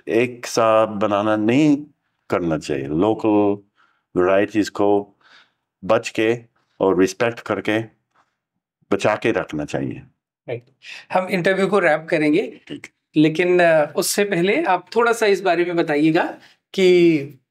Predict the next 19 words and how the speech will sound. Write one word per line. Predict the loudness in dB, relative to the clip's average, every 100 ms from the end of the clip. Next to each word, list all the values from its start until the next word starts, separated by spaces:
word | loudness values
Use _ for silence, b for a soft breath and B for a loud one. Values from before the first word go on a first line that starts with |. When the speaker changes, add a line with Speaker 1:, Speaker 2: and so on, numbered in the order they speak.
| _ _ _ _ _ -20 -20 _ _ _ _ -2
Speaker 2:
अभी | 0 0 0
आप | 0 0 -2 _ _
कुछ | 0 0
ऐसे, | 0 2 0
अ, | 0 -4 0
प्रोजेक्ट्स | 0 2 2 2 0 0
हैं | -2 0
आपके | 0 0 -2 _ 0 2 4 4
या | 2
आपके | 2 -2 -2
अंडर | 0 2 2
में | 2 0 2
जो | 2
स्टूडेंट्स | 2 0 2 0 0
हैं | 0
आपके, | 0 0 0 0
जो | 2 -2
साउथ | 0 0 0 0
एशियन | 0 0 -4